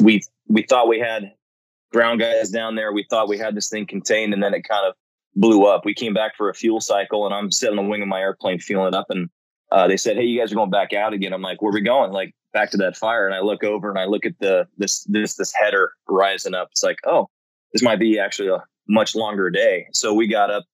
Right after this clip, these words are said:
and I ended up doing, uh, twenty,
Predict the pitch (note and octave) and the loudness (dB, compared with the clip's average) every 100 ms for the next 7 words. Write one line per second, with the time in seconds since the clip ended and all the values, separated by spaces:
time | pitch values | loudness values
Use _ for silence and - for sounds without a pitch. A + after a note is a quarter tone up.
0 | _ _ _ - - A2 G#2+ B2 C3 A#2+ | _ _ _ -14 -6 -2 0 0 -2 -2
1 | A#2 G2 A#2+ A#2+ A2 G2+ - - G2 F#2+ | -4 -2 -2 -2 -4 -6 -6 -2 0 0
2 | F2+ _ - B2 C3 A#2+ | -4 _ -4 -2 -2 -2